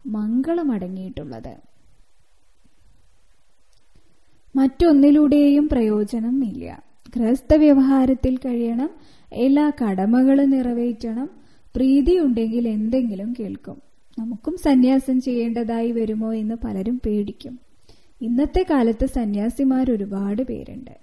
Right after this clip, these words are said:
കാഷായ വേഷം ധരിച്ച് രണ്ടക്ഷരം കേൾപ്പിച്ചു കൊടുത്താ പിന്നെ എവിടെയെങ്കിലുമൊക്കെ ഭക്ഷണം ലഭിക്കുക തന്നെ ചെയ്യും. ഏതെങ്കിലും കടയിൽ ചെന്നാൽ രണ്ട് ഭൂരിയൊക്കെ കൊടുക്കും. പിന്നീട് മറ്റൊരാളുടെ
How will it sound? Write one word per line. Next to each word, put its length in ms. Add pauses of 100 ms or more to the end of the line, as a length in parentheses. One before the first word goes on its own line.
(200)
കാഷായ 520
വേഷം 460
ധരിച്ച് 480 (420)
രണ്ടക്ഷരം 800
കേൾപ്പിച്ചു 440
കൊടുത്താ 480
പിന്നെ 360 (380)
എവിടെയെങ്കിലുമൊക്കെ 1200 (160)
ഭക്ഷണം 460
ലഭിക്കുക 720
തന്നെ 200
ചെയ്യും. 380 (640)
ഏതെങ്കിലും 600
കടയിൽ 480
ചെന്നാൽ 400
രണ്ട് 320
ഭൂരിയൊക്കെ 680
കൊടുക്കും. 500 (500)
പിന്നീട് 340
മറ്റൊരാളുടെ 800